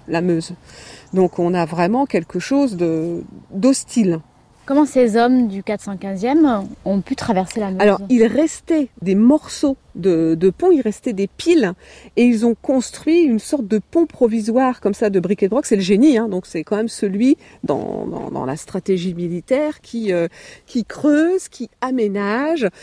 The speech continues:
Speaker 1: et qui prépare les offensives. Et donc, euh, là, euh, il a aménagé un, un pont provisoire, mais vraiment, c'est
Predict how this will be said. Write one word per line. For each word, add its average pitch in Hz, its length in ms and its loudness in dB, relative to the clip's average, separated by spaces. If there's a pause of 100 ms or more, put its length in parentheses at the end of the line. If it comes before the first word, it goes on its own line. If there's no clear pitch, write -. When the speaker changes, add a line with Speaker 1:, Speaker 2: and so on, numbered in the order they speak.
(220)
Speaker 1:
et 202 260 2
qui - 180 -8
prépare 294 500 -2
les 202 280 0
offensives. 208 720 0 (340)
Et 214 140 2
donc, 233 340 0
euh, 185 180 2
là, 202 280 4 (220)
euh, 175 360 2
il 196 180 2
a 247 300 4
aménagé 214 800 2
un, 185 220 -2
un 170 120 -2
pont 330 280 2
provisoire, 214 720 0
mais 185 120 2
vraiment, 226 440 0
c'est 190 240 -4